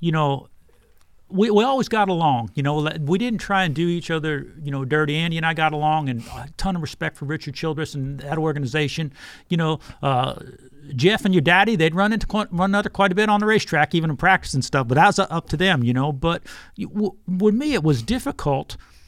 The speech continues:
because, uh, again, it happened so fast. Like, here was a guy who was my hero, you know, on I rock and, and all that stuff. And, and y-, you know, he, he'd watch, watch me run my modified at Wilkesboro and, and, and things like that. And, and then,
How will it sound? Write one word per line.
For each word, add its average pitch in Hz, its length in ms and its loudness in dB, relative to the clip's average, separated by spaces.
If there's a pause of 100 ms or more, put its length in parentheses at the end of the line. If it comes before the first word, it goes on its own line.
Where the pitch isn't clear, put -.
(160)
because, 160 480 0
uh, - 120 -4
again, 180 360 0
it 139 80 -2
happened 190 320 0
so 180 160 -2
fast. 220 400 -4
Like, 127 120 -4
here 285 200 -2
was 233 160 -2
a 135 80 0
guy 147 220 2
who 139 80 0
was 147 180 -2
my 120 160 -2
hero, 139 460 -2
you 135 100 -4
know, 127 120 -2
on 123 160 -4 (240)
I 185 180 6
rock 170 380 4
and, 117 220 -4 (200)
and 147 160 -2
all 175 240 2
that 151 180 0
stuff. 175 300 -4
And, 131 240 -4
and 139 220 -6 (260)
y-, 160 160 -10
you 165 160 -6
know, 139 160 -4
he, 156 200 -4
he'd 190 260 0
watch, 208 220 0 (100)
watch 175 260 2
me 170 80 2
run 180 140 4
my 160 80 4
modified 170 560 4
at 143 60 -4
Wilkesboro 170 580 0
and, 143 160 -4 (400)
and, 175 160 -4
and 170 180 -4
things 190 300 -2
like 170 180 -8
that. 202 240 0
And, 156 240 0
and 175 220 0
then, 185 260 2